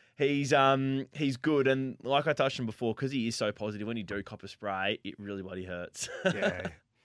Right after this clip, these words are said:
Speaker 2: In saying that, though, I, you weren't the only person on Saturday not able to kick that ball.
Speaker 1: Oh, I reckon there was a basketball out there. No
Speaker 2: Yeah.
Speaker 1: doubt. It was, it was round. It wasn't good, but
Speaker 2: Yeah.
Speaker 1: I, I think that might have come down to the fact we haven't played footy in three or four weeks, and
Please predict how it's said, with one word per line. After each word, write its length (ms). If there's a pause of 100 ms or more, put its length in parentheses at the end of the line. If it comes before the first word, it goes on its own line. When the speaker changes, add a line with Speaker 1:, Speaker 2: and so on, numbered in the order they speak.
(400)
Speaker 2:
In 80
saying 240
that, 120
though, 60
I, 360
you 140
weren't 140
the 120
only 160
person 360
on 280 (100)
Saturday 480 (140)
not 160
able 240
to 40
kick 220
that 240
ball. 320 (440)
Speaker 1:
Oh, 160
I 140
reckon 240
there 80
was 100
a 40
basketball 440
out 120
there. 160 (120)
No 200
Speaker 2:
Yeah. 80
Speaker 1:
doubt. 300
It 80
was, 360
it 220
was 180
round. 420
It 60
wasn't 240
good, 380
but 260 (180)
Speaker 2:
Yeah. 120
Speaker 1:
I, 140
I 40
think 300
that 160
might 240
have 80
come 240
down 160
to 40
the 60
fact 140
we 60
haven't 120
played 160
footy 200
in 60
three 200
or 40
four 220
weeks, 380
and 220